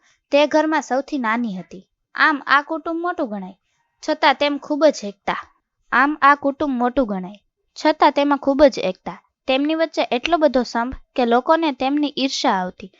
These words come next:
સાસુ પણ વહુઓને દીકરીની જેમ રાખે. વહુઓ પણ સાસુને સાસુ નહીં, પણ માતાની જેમ પૂજે,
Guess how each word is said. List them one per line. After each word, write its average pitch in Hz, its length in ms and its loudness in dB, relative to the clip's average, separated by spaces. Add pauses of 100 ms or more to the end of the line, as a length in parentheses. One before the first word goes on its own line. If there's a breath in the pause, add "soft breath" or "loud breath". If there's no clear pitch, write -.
(280 soft breath)
સાસુ 254 360 0
પણ 302 240 -2
વહુઓને 294 460 -2
દીકરીની 226 540 -6
જેમ 208 260 -8
રાખે. 180 400 -14 (340)
વહુઓ 240 380 4
પણ 302 220 0
સાસુને 277 480 0
સાસુ 233 420 -2
નહીં, 330 340 -2 (380)
પણ 226 160 0
માતાની 240 480 0
જેમ 240 260 -2
પૂજે, 190 400 -8